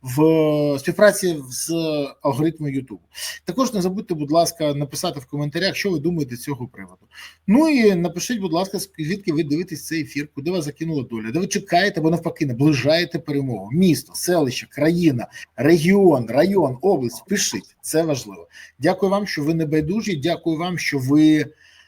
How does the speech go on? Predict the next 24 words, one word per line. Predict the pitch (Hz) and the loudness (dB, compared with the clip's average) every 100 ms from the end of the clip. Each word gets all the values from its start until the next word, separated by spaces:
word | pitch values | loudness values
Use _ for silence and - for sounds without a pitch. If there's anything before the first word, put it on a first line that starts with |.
| _ - | _ -4
а, | 139 | -2
допомагаєте | 135 135 139 143 156 151 | -2 -2 2 2 0 -4
каналу. | 143 131 113 120 | -4 -4 -4 0
Ну | 165 | 2
і | 247 | 2
також, | 196 - 254 233 - 185 | 0 0 -2 0 -2 0
е, | 185 175 170 | 0 2 0
не | 156 | 0
забувайте | 151 180 170 | 0 0 -2
підписуватись, | 185 - 269 247 214 151 131 - | -6 -2 -2 0 0 0 -4 -2
першому | 160 170 208 180 | -4 -2 -2 0
будете | 185 196 | -2 -2
отримувати | 180 196 190 185 | -4 -4 -4 -4
всю | - 170 | -4 -4
інформацію | 165 170 165 147 156 | -4 0 0 0 -4
і, | 160 _ - | -4 _ -8
і | 196 220 233 226 190 160 _ | -4 -2 0 2 0 -2 _
поширюйте | - - 180 139 | -4 0 0 0
відео. | 127 110 107 107 | -4 -4 -8 -10
Тоді | 143 135 | -6 -2
ви | 160 | -2
допомагаєте | 151 135 139 135 143 160 - | -2 -4 -4 -2 -4 -6 -6
іншим | 160 139 - | -4 -4 -12
дізнатися | - - 139 151 - | -14 -10 -8 -8 -10